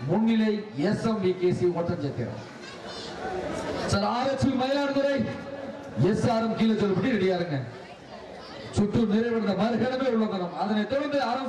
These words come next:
ஸ்போர்ட்ஸ் கும்பகோணம் அவர்களை எதிர்த்து அபி ஸ்போர்ட்ஸ் சிவகங்கை. அதனைத் தொடர்ந்து செங்காந்தல் விழுப்புரம் அவர்களை எதிர்த்து குன்றக்குடி.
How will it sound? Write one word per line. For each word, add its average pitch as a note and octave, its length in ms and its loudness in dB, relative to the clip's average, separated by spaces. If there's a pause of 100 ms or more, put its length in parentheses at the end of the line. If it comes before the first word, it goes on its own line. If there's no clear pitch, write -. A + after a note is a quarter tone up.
ஸ்போர்ட்ஸ் A#3+ 260 2
கும்பகோணம் A3 640 0 (500)
அவர்களை F#3+ 380 0
எதிர்த்து G3+ 460 0 (300)
அபி G#3 220 2
ஸ்போர்ட்ஸ் - 560 -2
சிவகங்கை. F3+ 680 0 (760)
அதனைத் G#3 360 2
தொடர்ந்து C4+ 320 2
செங்காந்தல் C#4 680 0
விழுப்புரம் B3 520 0 (520)
அவர்களை G#3 420 2
எதிர்த்து A#3 400 -2
குன்றக்குடி. G#3 500 2